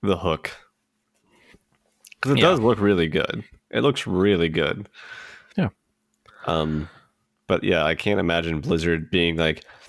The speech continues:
Speaker 1: "But not for Diablo. We're not gonna do that for this game."
Speaker 2: Uh-huh.
Speaker 1: "We're not gonna apply our models for every game to this one I P."
Speaker 2: Yeah, it's, I, I, I don't expect a massive model shift. I think they've basically, I, I,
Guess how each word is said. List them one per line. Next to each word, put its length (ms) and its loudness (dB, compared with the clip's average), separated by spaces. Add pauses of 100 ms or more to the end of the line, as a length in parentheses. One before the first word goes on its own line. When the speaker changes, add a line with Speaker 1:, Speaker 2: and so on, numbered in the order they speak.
(120)
Speaker 1:
"But 120 2
not 200 0
for 160 -2
Diablo. 640 -2
We're 160 2
not 140 0
gonna 140 0
do 160 0
that 160 0
for 140 -10
this 300 0
game." 400 -6 (320)
Speaker 2:
Uh-huh. 380 0 (140)
Speaker 1:
"We're 100 0
not 160 0
gonna 120 0
apply 320 2
our 120 2
models 420 0
for 120 0
every 280 2
game 260 -4
to 120 -6
this 220 0
one 340 2
I 160 -4
P." 380 0 (1400)
Speaker 2:
Yeah, 420 2
it's, 420 -2 (420)
I, 200 0
I, 300 0
I 20 2
don't 180 2
expect 320 0
a 60 -2
massive 320 -2
model 260 2
shift. 440 -2
I 60 -2
think 200 -4
they've 260 -4 (160)
basically, 640 0
I, 180 0
I, 80 0